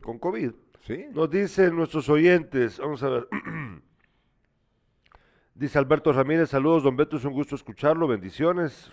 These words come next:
Speaker 1: Rusman
Speaker 2: Gracias.
Speaker 1: dice, "Ya en sintonía, bendiciones, gracias, Rusman". Julio González dice, "Qué bien, Albert, adelante".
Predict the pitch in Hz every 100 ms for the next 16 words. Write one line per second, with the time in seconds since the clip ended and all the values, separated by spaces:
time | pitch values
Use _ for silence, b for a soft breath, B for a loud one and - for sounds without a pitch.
0 | - 165 160 147 131 151 135 131 113 147
1 | - 143 113 107 160 139 101 98 131 113
2 | 110 113 117 127 135 143 139 B B B
3 | B - 175 151 135 160 156 151 135 143
4 | 151 160 165 160 143 113 120 170 170 135
5 | 87